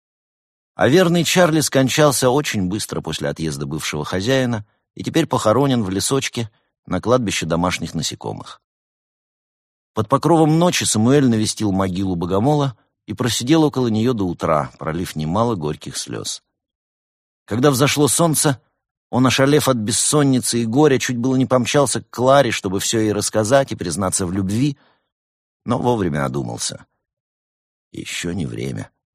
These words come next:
сказал он себе. Как-то глупо будет сейчас, когда Прошло столько лет, ведь он так и остался нищим, да еще у нее и муж завелся. Вот если бы Самуэлю все-таки удалось разбогатеть,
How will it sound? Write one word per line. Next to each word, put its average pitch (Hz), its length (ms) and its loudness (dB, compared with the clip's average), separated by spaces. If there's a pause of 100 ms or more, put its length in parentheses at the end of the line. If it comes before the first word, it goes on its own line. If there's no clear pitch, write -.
(180)
сказал 71 440 -6
он 62 120 -8
себе. 53 360 -10 (1300)
Как-то 98 260 -4
глупо 87 320 -6
будет 71 280 -8
сейчас, 123 460 -2
когда 60 380 -10 (380)
Прошло 87 300 -4
столько 87 360 -6
лет, 104 320 -2
ведь 69 160 -8
он 71 100 -4
так 76 180 -8
и - 20 -8
остался 80 420 -4
нищим, 85 500 -4
да 69 60 -8
еще 71 280 -6
у 71 40 -6
нее 67 300 -8
и 53 40 -12
муж 69 520 -8
завелся. 85 600 -6 (680)
Вот 101 160 -4
если 120 180 -2
бы 120 120 0
Самуэлю 120 480 2
все-таки - 380 -4
удалось 117 440 0
разбогатеть, 110 760 -2